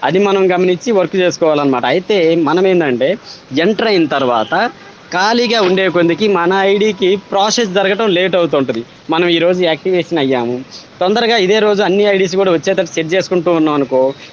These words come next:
మనకి ఈ రోజు నుంచి లోన్ కౌంట్ అవుతూ వస్తదన్నమాట. అప్పుడు వాడిచ్చిన లాస్ట్ వరకు ఇచ్చిన ఆ నెలలు అనేది కంప్లీట్ చేసుకొని మనం రాయల్టీ ఇన్కమ్ తీసుకోవడానికి తొందరగా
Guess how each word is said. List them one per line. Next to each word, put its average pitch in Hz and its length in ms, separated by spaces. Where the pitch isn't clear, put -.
మనకి 190 260
ఈ 170 220
రోజు 190 260
నుంచి 185 260
లోన్ 180 260
కౌంట్ 170 320
అవుతూ 170 240
వస్తదన్నమాట. 120 580
అప్పుడు 208 260
వాడిచ్చిన 196 680
లాస్ట్ 180 400
వరకు 190 260
ఇచ్చిన 160 500
ఆ 156 260
నెలలు 165 360
అనేది 175 280
కంప్లీట్ 175 400
చేసుకొని 165 480
మనం 185 200
రాయల్టీ 175 380
ఇన్కమ్ 165 280
తీసుకోవడానికి 160 600
తొందరగా 190 1000